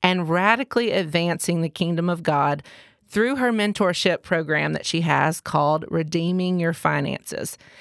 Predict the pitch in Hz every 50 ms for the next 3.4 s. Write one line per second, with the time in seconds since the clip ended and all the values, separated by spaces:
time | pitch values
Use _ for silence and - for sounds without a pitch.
0 | - - - - - 226 214 185 208 196 208 220 - - 262 277 277 262 254 247
1 | 226 226 226 - - - 202 202 190 - 160 165 170 170 160 185 208 247 254 -
2 | - - 170 165 170 - _ 170 180 - 156 - - 208 196 190 190 - - -
3 | 208 208 - - 190 185 180 -